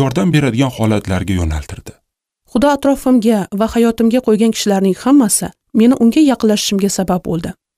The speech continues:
Speaker 2: Bu insonlar ichida eng sabrlisi va eng ko'p men uchun qayg'urgani onam bo'lgan. Men uni ko'p martalab xafa qilgan va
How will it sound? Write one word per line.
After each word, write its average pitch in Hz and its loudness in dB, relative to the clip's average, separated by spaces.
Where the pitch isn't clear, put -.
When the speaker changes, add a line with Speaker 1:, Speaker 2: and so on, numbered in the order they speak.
Speaker 2:
Bu 233 4
insonlar 240 4
ichida 226 0
eng 233 4
sabrlisi 196 0
va 208 2
eng 220 4
ko'p 214 2
men 208 2
uchun 196 -4
qayg'urgani 190 0
onam 190 0
bo'lgan. 175 -4
Men 226 4
uni 233 4
ko'p 226 0
martalab 214 0
xafa 214 -2
qilgan 202 0
va 214 4